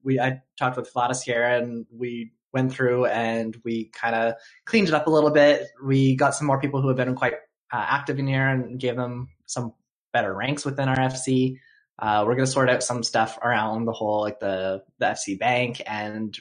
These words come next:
uh, promotions and ranks and all that sort of stuff. Uh, I think we've got a good solid group of, like, six people who are usually on every day, and between, like,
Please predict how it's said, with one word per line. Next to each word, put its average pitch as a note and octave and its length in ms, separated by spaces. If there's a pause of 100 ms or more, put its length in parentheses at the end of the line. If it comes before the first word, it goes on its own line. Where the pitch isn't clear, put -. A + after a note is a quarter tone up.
(240)
uh, A2 120
promotions B2 640
and G#2+ 440
ranks B2+ 280
and A#2 80
all A2 120
that A2+ 180
sort A#2 160
of A2+ 60
stuff. A2+ 420 (800)
Uh, F2+ 300 (160)
I B2 60
think F#3+ 180
we've A3+ 140
got F3+ 120
a D3+ 40
good C3+ 180
solid C3 320
group B2+ 240
of, A#2 300
like, G#2 320 (180)
six - 540
people B2+ 260
who C3 80
are A#2 80
usually A#2+ 320
on A#2 220
every A2+ 180
day, A#2 580
and A2+ 380 (180)
between, A#2 540
like, G#2 200